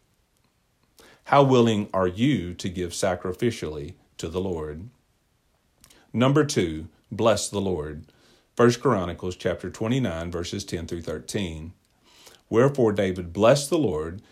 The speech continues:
before all the congregation, and David said, "Blessed be thou, Lord God of Israel our Father, forever and ever. Thine, O Lord, is the greatness, and the power, and the glory, and the victory,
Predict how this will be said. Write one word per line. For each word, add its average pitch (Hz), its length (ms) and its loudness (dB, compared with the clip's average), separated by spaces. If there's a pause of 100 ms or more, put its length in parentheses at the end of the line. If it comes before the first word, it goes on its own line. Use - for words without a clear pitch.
(200)
before 98 320 0
all 107 560 2
the 113 100 -4
congregation, 95 1040 -6
and 92 180 -2
David 104 360 0
said, 87 460 -4 (360)
"Blessed 127 520 4
be 135 180 2
thou, 85 540 -4
Lord 117 340 0
God 110 240 2
of 107 140 -4
Israel 98 400 -4
our 98 160 -2
Father, 80 520 -6 (140)
forever 92 560 -2
and 95 240 -4
ever. 80 400 -8 (500)
Thine, 113 360 4
O 131 180 2
Lord, 92 580 0
is 98 260 -4
the 107 80 -4
greatness, 87 720 -6
and 98 220 -4
the 117 60 0
power, 85 640 -2
and 90 180 -6
the 101 40 -4
glory, 80 560 -4 (200)
and 98 160 -2
the 98 80 -4
victory, 98 720 -2